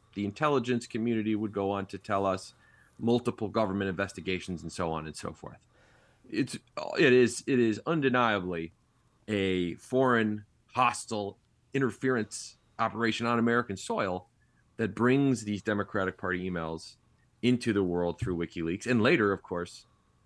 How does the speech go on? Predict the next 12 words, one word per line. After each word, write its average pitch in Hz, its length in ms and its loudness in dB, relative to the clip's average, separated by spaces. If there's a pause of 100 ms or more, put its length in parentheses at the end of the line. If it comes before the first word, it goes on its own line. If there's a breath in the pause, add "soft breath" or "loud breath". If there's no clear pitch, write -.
(160)
these 95 200 -2
emails 92 300 0
from 92 180 -6
John 90 240 0
Podesta, 95 460 -4
who 90 140 -4
was 90 140 -6
Hillary 87 240 -4
Clinton's 85 280 -8
campaign 156 560 -6 (320)
chairman. 85 460 -4 (600 soft breath)
But 147 300 2